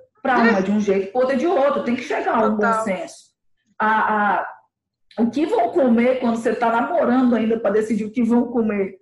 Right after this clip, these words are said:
Speaker 1: às vezes já é, se for escolher um prato só, tem que entrar no consenso pra tudo. Imagine criar filho com duas, dois valores diferentes.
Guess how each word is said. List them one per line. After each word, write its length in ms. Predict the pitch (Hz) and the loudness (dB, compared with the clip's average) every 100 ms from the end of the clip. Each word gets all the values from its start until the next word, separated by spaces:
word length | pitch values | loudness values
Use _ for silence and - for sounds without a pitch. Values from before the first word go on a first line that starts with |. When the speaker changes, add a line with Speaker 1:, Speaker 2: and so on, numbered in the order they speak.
| - | -6
Speaker 1:
às 220 | 196 196 | -2 0
vezes 300 | 214 214 220 | 2 2 0
já 180 | 208 208 | 0 0
é, 300 | 214 214 - - _ _ _ _ _ | 0 0 -4 -8 _ _ _ _ _
se 160 | - 185 | -14 -2
for 120 | 220 | 0
escolher 360 | 220 233 214 | 2 0 2
um 100 | 214 | 0
prato 260 | 208 208 196 | 0 -2 -2
só, 300 | - 202 - - - - | -2 -2 -2 -6 -12 0
tem 140 | 240 | 2
que 100 | 220 | 2
entrar 340 | 214 - 214 | -2 0 0
no 120 | 208 208 | 0 0
consenso 540 | 220 220 254 294 - - _ - | -2 -2 -4 -4 -8 -20 _ -8
pra 160 | 247 | -8
tudo. 320 | - 262 247 | -6 -4 -2
Imagine 340 | 208 202 233 254 | 0 0 0 0
criar 220 | 240 240 | 0 -2
filho 340 | 240 247 185 - _ _ _ - | 0 -2 -4 -8 _ _ _ -4
com 120 | 226 | -2
duas, 460 | 208 247 226 - - _ _ _ _ _ _ _ | 2 2 0 -4 -14 _ _ _ _ _ _ _
dois 220 | - 226 233 | -2 2 2
valores 360 | 233 220 214 | 2 2 0
diferentes. 640 | 208 220 202 165 - - | -2 -4 -4 -4 -10 -20